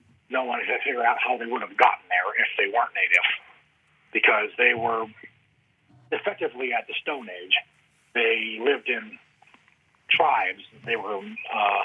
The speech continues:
nomadic. They didn't really raise crops. They didn't build cities or monuments. You know, they didn't. They, they learned to use human weapons just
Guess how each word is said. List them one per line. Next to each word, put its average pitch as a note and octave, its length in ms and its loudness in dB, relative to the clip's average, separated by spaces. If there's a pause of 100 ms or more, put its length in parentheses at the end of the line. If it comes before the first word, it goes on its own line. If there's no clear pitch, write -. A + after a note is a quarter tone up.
(140)
nomadic. A2 540 2 (640)
They A2 100 -2
didn't C3+ 240 -2
really C#3 220 2
raise A#2+ 400 -2
crops. A2+ 420 0 (600)
They A#2+ 80 -6
didn't B2 240 -4
build A2+ 220 -2 (140)
cities A#2 240 0
or A2+ 80 0
monuments. G#2+ 520 -2 (1040)
You A3+ 80 -4
know, G#2 380 0 (260)
they A#2+ 100 2
didn't. A#3 300 -4 (800)
They, C#3+ 260 4 (260)
they C#3 100 2
learned E3 300 -2
to C#3+ 80 -4
use G3+ 360 -4
human F3+ 280 -2
weapons A#3+ 340 -8
just B2 160 -8